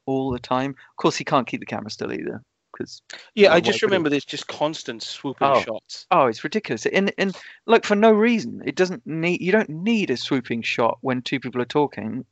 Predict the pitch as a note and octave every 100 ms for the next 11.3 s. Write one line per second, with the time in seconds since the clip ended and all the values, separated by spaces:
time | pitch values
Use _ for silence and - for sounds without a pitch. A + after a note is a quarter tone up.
0 | _ _ C#3 - E3+ D#3 - - - _
1 | C#3+ - - _ _ _ _ D3 - -
2 | D3 - - - C#3 C3+ A#2 - C#3 C3+
3 | C3+ C3 C#3+ A#2+ G#2 - C3+ A2+ C3 -
4 | - - - _ - F3 D#3+ G3 - -
5 | G3 F#3+ A3 C#4+ - - A#2+ A#2 - D#3
6 | D#3 F3+ G3+ - C3+ A2+ A#2 B2 - D#3
7 | - _ _ D#3 - - D#3+ D3 C3 C#3
8 | E3 E3+ G3+ G3 _ _ C#3 D3+ F3+ F#3
9 | - - - - A#3 - B3 C4 A3+ -
10 | F#3+ E3 - - D#3 D3 C3 - - C#3
11 | - B2+ A2+